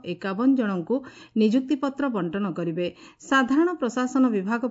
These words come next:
ପକ୍ଷରୁ ମିଳିଥିବା ସୂଚନା ଅନୁଯାୟୀ ଦକ୍ଷତା ବିକାଶ ଓ ବୈଷୟିକ ଶିକ୍ଷା ବିଭାଗ, ମତ୍ସ୍ୟ ଓ ପ୍ରାଣୀ ସମ୍ପଦ ବିକାଶ ବିଭାଗ, ଜଙ୍ଗଲ, ପରିବେଶ ଓ ଜଳବାୟୁ ପରିବର୍ତ୍ତନ ବିଭାଗ, ଇସ୍ପାତ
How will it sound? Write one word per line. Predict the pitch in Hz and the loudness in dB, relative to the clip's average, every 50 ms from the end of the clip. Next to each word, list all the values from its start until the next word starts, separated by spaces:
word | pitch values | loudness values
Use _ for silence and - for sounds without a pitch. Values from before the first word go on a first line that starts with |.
| 254 240 | -4 -6
ପକ୍ଷରୁ | 226 - 247 226 220 | -6 -4 -2 -2 -2
ମିଳିଥିବା | 196 185 180 196 208 - 220 220 226 | -2 0 -2 -2 -2 -2 -4 -4 -6
ସୂଚନା | 208 - - 196 196 - 285 320 311 254 | -6 -6 -6 -4 -2 0 2 2 2 2
ଅନୁଯାୟୀ | 185 170 165 156 175 165 165 156 - - - - - _ 202 | 0 -2 -2 -2 -2 -2 -4 -4 -8 -12 -20 -20 -12 _ 0
ଦକ୍ଷତା | 226 233 226 226 - 302 294 294 262 | 0 0 0 0 -2 -2 -2 0 -2
ବିକାଶ | 196 190 190 - 233 240 233 262 | -2 -4 -4 -2 -4 -2 -2 -2
ଓ | 254 220 | -2 -2
ବୈଷୟିକ | 190 190 196 196 196 - 233 233 233 226 202 208 | 0 -2 -2 -2 -2 0 -2 -2 -2 -4 -6 -6
ଶିକ୍ଷା | - 180 - - 220 208 | -6 -8 -6 -6 -4 -4
ବିଭାଗ, | 185 160 160 175 196 190 196 240 330 - - | -4 -4 -4 -4 -4 -4 -4 -6 -8 -6 -4
ମତ୍ସ୍ୟ | 202 190 185 185 - - 233 | -4 -4 -4 -4 -4 -6 -4
ଓ | 214 208 | -4 -4
ପ୍ରାଣୀ | 202 - 175 170 180 180 - | -4 -4 -4 -4 -4 -6 -6
ସମ୍ପଦ | 214 202 196 202 196 185 190 165 | -6 -6 -6 -6 -6 -6 -6 -6
ବିକାଶ | 175 165 - 185 185 175 - 175 160 | -8 -8 -8 -10 -10 -8 -8 -6 -6
ବିଭାଗ, | 165 160 180 208 208 196 233 277 311 - - - - - _ _ | -4 -4 -4 -4 -4 -4 -4 -6 -6 -10 -16 -20 -20 -20 _ _
ଜଙ୍ଗଲ, | 214 185 196 240 247 247 247 269 269 277 285 285 269 - 208 | -2 0 2 4 4 4 4 4 2 0 -2 -4 -4 -4 0
ପରିବେଶ | 202 214 208 220 220 214 - 240 240 | 0 0 0 0 -2 -2 -4 -4 -6
ଓ | - - 185 175 | -4 -4 -4 -4
ଜଳବାୟୁ | 175 190 190 208 214 220 247 240 220 | -4 -2 -2 -2 -2 -4 -4 -4 -6
ପରିବର୍ତ୍ତନ | 190 196 185 185 180 202 220 208 - 220 208 190 170 | -4 -4 -4 -4 -4 -4 -6 -6 -4 -4 -2 -2 -2
ବିଭାଗ, | 165 170 165 202 214 214 208 269 294 - - - - - - _ | -4 -4 -4 -4 -4 -2 -2 -4 -4 -6 -10 -18 -20 -20 -10 _
ଇସ୍ପାତ | - 247 247 247 - 311 302 320 | 0 0 0 0 -2 -2 -2 -2